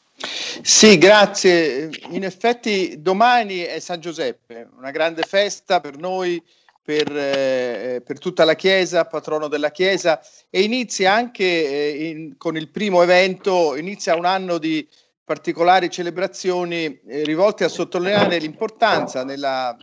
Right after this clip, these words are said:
nella Chiesa, eh, di questo documento, eh, la gioia dell'amore, questa è la traduzione.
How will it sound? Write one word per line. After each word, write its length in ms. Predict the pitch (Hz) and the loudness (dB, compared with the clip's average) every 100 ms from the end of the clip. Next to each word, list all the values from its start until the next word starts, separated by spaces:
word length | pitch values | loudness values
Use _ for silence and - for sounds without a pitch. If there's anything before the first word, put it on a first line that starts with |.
| - | -10
nella 220 | 135 143 | -4 -4
Chiesa, 520 | - 190 190 151 135 - _ _ | -2 -2 0 0 -2 -4 _ _
eh, 760 | - 131 131 131 127 123 120 107 | -12 -8 -6 -4 -4 -2 -4 -4
di 140 | 131 156 | -6 0
questo 260 | 226 220 | 2 4
documento, 800 | 185 185 196 208 135 123 113 87 | 4 4 4 4 2 0 -2 -2
eh, 200 | 113 127 | -2 -2
la 200 | 123 143 | 0 0
gioia 380 | 143 196 208 185 | 2 2 2 2
dell'amore, 640 | 170 170 160 165 127 107 | 2 2 2 0 -4 -6
questa 340 | - 151 - 139 | -8 -8 -2 -2
è 60 | |
la 120 | 143 127 | 0 -2
traduzione. 720 | 123 127 127 156 139 117 | -4 -10 -10 -6 -4 -6